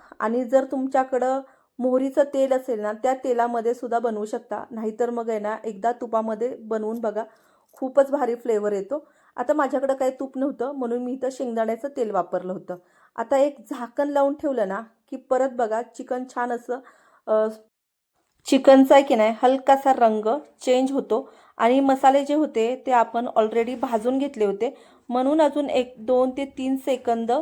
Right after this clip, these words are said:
परतून घ्यायचे. यामध्ये तुम्ही गरम मसाल्या, गरम पाणी जे असतं ना, त्याचासुद्धा वापर करू शकता किंवा थंड पाणी आहे ना, त्याचासुद्धा वापर करू शकता. तर, अ, हे चिकन मसाला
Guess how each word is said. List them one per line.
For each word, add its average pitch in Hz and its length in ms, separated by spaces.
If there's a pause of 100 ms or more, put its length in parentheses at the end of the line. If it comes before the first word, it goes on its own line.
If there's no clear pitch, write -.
(300)
परतून 262 420
घ्यायचे. 277 440 (300)
यामध्ये 294 420
तुम्ही 302 500 (280)
गरम 262 240
मसाल्या, 302 560 (180)
गरम 254 240
पाणी 262 420
जे 269 120
असतं 262 280
ना, 220 100
त्याचासुद्धा 254 520
वापर 254 300
करू 226 220
शकता 240 360
किंवा 240 300 (100)
थंड 247 200
पाणी 240 300
आहे 214 80
ना, 202 140
त्याचासुद्धा 233 580
वापर 220 260
करू 208 220
शकता. 214 320 (580)
तर, 269 100
अ, 285 240 (680)
हे 302 440 (360)
चिकन 294 320
मसाला 277 500